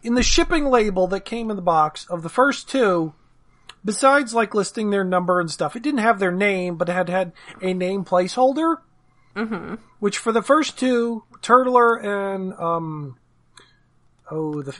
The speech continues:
Speaker 1: the fish that's Archerbot. I forget what he's called.
Speaker 2: Oh,
Speaker 1: <laughs>
Speaker 2: yeah.
Speaker 1: I don't, that, with that one, I remember Archerbot. <laughs> Gulf and,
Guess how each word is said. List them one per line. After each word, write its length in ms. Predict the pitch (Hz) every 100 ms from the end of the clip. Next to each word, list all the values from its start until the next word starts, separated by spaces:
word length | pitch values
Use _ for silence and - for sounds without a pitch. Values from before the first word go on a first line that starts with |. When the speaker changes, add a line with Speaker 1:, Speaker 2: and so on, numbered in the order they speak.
| 156
Speaker 1:
the 160 | 175
fish 300 | - 285 233
that's 180 | 233 -
Archerbot. 680 | 180 185 185 170 131 120 -
I 40 | -
forget 200 | - 151
what 80 | 135
he's 100 | -
called. 420 | 139 131 165 - 220
Speaker 2:
Oh, 200 | 190 175 202
Speaker 1:
<laughs> 20 |
Speaker 2:
yeah. 240 | 220 175 175
Speaker 1:
I 20 |
don't, 200 | 190 151
that, 140 | 190
with 100 | 196 220
that 200 | 302 285
one, 140 | 233
I 60 | 208
remember 360 | 175 185 175
Archerbot. 760 | 147 143 - 135 - - - - - -
<laughs> 180 | -
Gulf 460 | 180 208 156 - - 170
and, 540 | 165 165 160 151 143